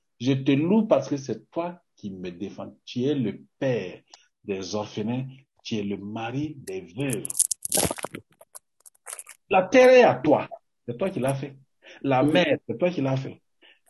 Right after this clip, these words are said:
Speaker 1: Les
Speaker 2: Mm.
Speaker 1: maisons là, c'est toi qui les, qui les as fait. Les arbres t'appartiennent. L'or et l'argent sont à toi. Quand tu dis comme ça là, eh, le père dit, non, ma fille là, on dirait que tu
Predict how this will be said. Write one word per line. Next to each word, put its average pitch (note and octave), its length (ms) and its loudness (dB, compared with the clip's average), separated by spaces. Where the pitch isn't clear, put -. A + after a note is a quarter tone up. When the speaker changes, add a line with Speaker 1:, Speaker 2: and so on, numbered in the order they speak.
Speaker 1:
Les F#3+ 160 6
Speaker 2:
Mm. F#3 100 4
Speaker 1:
maisons G3+ 360 6
là, B2 180 4
c'est C3+ 240 -4
toi A3+ 160 0
qui G3 140 -2
les, D3+ 180 2
qui C#3 80 -10
les D3+ 220 -6
as F#3 80 -4
fait. F#3 120 -10
Les D3+ 320 4
arbres D3 320 4
t'appartiennent. A2+ 600 -2
L'or A3+ 500 6
et C3+ 60 2
l'argent B2+ 380 0
sont D4+ 180 -2
à A3 140 -2
toi. - 260 -10
Quand E3 120 -4
tu G#2+ 120 -6
dis B2 120 0
comme A2 140 -4
ça G#2 140 -6
là, F2+ 200 -10
eh, F#3+ 380 -8
le G#2+ 80 -6
père C#3 280 -2
dit, B2+ 280 -2
non, F#2 480 -6
ma G2 100 -10
fille B2+ 180 -2
là, G2+ 140 2
on G#2+ 60 0
dirait B2 160 8
que C3+ 60 4
tu D3 80 4